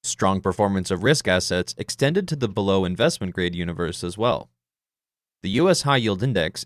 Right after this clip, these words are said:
and U S Leveraged Loan Index were both higher by thirteen percent on the year, as credit spreads tightened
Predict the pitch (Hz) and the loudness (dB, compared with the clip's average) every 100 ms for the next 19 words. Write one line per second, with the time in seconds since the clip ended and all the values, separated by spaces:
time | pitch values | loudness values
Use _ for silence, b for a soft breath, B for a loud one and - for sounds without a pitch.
0 | 92 98 101 98 98 95 87 87 - 131 | -4 -2 0 0 0 -2 0 -2 -4 -4
1 | 160 107 90 85 - - - 98 123 196 | -2 -2 -2 -2 -4 -8 -6 0 2 2
2 | 139 143 82 85 85 98 95 95 85 90 | 0 0 0 0 -2 -2 -2 -4 -4 -4
3 | 117 98 87 85 95 127 95 87 _ _ | -2 -2 -2 -4 -2 0 0 -2 _ _
4 | - 101 - 135 175 - 117 98 - 104 | -6 -4 0 0 0 -2 -2 -2 -4 -6
5 | 107 143 175 | -4 -4 -6